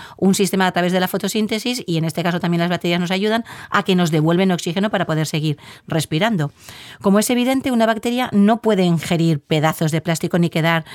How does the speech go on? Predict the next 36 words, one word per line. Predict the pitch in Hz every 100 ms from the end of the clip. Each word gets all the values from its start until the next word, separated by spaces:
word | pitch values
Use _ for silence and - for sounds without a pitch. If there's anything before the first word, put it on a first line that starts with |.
| - - -
eh, | 180 175
finalmente | 170 175 170 170 165 175
enrollada | 170 165 165 160 160 175 175 175
en | 175 170
una | 170 160
red | 175 180
que | - 170
mantiene | 165 156 180 175
juntas | 175 170 185 175
a | 170
veces | 165 165
las | 160
latas | 156 156 156
de | 151
refrescos | 147 156 208 190 185 185 190 - - - -
y | 170
todo | 180 175
esto | 170
que | 180
tiramos | 165 160 151
al | 143
mar. | 156 185 - - - - -
Pero | 208
la | 202
mayoría | 196 202 277
de |
los | 277 247
plásticos | 262 - 208 208 -
contienen | 170 170 208 233 -
aditivos, | 165 160 147 175 147 143 - - - - _ -
que | 190 185
lo | 185
que | 180
hace | 208 240
es | 254
que | - 202 180